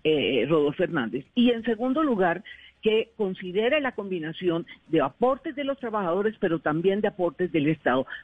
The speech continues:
Por eso la reforma tributaria es parte de todo este esquema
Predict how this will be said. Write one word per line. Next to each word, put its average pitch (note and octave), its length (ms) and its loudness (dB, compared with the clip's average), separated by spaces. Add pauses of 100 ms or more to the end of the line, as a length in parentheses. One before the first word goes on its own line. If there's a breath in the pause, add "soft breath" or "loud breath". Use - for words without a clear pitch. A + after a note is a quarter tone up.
Por A3+ 160 4
eso B3 220 0
la C4+ 120 0
reforma G3 400 0
tributaria F3+ 680 2
es F#3 140 -2
parte A3+ 420 -2
de G#3 160 -6
todo F3+ 240 -10
este F#3+ 200 -12
esquema C#3+ 420 -8